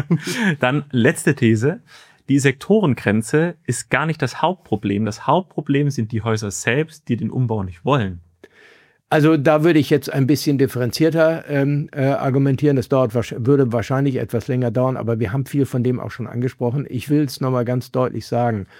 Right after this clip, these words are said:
Speaker 2: Ähm, natürlich ist der gesetzgeberische Rahmen, äh, schon hinderlich. Ja, der ist sehr hinderlich, dass wir dort zwei verschiedene Welten haben, stationär, ambulant und in Wahrheit, äh, heute eher ein Kontinuum haben, also prozesshaftes Geschehen zwischen diesen Welten.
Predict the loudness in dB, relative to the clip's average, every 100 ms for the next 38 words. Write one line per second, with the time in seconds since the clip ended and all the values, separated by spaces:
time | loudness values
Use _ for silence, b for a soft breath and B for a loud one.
0 | B B B -2 2 4 2 0 -6 -8
1 | -2 -2 2 4 4 2 0 0 2 2
2 | 0 -2 0 0 2 0 -2 -4 -4 -2
3 | -2 -4 -6 -10 -6 -4 -4 -4 -2 0
4 | -2 -4 -8 -12 -20 -10 -4 -2 -2 -6
5 | -4 -2 0 2 2 0 -2 -4 -6 -4
6 | -4 -4 -2 -2 -2 -4 -2 -2 -2 0
7 | 0 -4 -8 -8 -6 -8 -10 B B -8
8 | -4 -2 -2 -2 -2 -2 -2 -2 -4 -2
9 | 2 4 2 0 B B B B -4 -2
10 | -2 -2 -2 -2 0 0 0 -2 -2 2
11 | 2 2 -2 -6 -6 -6 -6 -8 -6 -2
12 | -2 -2 -4 -8 -8 -10 -6 -6 -6 -10
13 | -6 -6 -6 -10 -10 -12 -12 -14